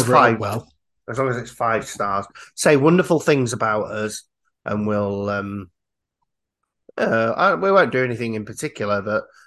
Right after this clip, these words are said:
Speaker 2: um, I'm rambling. I'm rambling. So,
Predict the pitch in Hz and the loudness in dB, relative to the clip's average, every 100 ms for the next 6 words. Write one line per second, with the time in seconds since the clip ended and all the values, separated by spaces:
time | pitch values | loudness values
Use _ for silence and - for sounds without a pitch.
0 | _ _ - 135 127 131 - 139 151 175 | _ _ 0 0 0 -2 -2 4 4 4
1 | 147 123 101 92 - 139 156 156 131 110 | 2 0 -2 -12 -12 -4 -2 0 -2 -4
2 | 98 _ _ _ - 185 185 | -8 _ _ _ 2 4 4